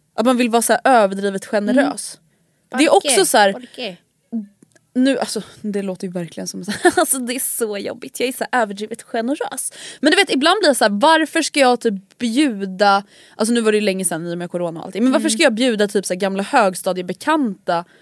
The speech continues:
Speaker 1: på shots
Speaker 2: Var-,
Speaker 1: när jag är ute.
Speaker 2: men precis. Om man säger så, ska vi, ja, vi bestämmer att vi ska köpa shots.
Speaker 1: Varför
Speaker 2: Varför
Speaker 1: ska jag
Speaker 2: sticker
Speaker 1: säga så här,
Speaker 2: mitt
Speaker 1: "Nej, men det är
Speaker 2: kort
Speaker 1: lugnt, jag kan ta det"?
Speaker 2: Ja.
Speaker 1: Varför ska jag säga så?
Speaker 2: Nej,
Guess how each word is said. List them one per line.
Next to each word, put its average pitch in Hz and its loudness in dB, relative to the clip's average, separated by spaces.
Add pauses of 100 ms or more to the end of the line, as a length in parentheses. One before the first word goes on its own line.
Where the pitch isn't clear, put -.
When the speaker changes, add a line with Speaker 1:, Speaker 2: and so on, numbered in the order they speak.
(560)
Speaker 1:
på 226 0
shots - -2 (260)
Speaker 2:
Var-, 269 2
Speaker 1:
när 277 6
jag 240 6
är 254 4
ute. 202 -2
Speaker 2:
men 196 4
precis. 185 -6
Om 269 2
man 285 4
säger 285 0
så, 226 -8
ska 294 -2
vi, 277 -2
ja, 277 -4
vi 262 -4
bestämmer 254 -2
att 220 -6
vi 220 -10
ska 233 -12
köpa 208 -10
shots. 226 -4
Speaker 1:
Varför 320 6
Speaker 2:
Varför 254 2
Speaker 1:
ska 269 4
jag 247 6
Speaker 2:
sticker 285 6
Speaker 1:
säga 233 6
så 277 6
här, 302 6
Speaker 2:
mitt 294 6
Speaker 1:
"Nej, 320 6
men 294 2
det 302 2
är 311 4
Speaker 2:
kort 277 2
Speaker 1:
lugnt, 226 0
jag 233 0
kan 233 -4
ta 202 -2
det"? 226 -2
Speaker 2:
Ja. 233 -4
Speaker 1:
Varför 285 0
ska 311 -4
jag 311 0
säga 294 2
så? 226 -2
Speaker 2:
Nej, 247 -4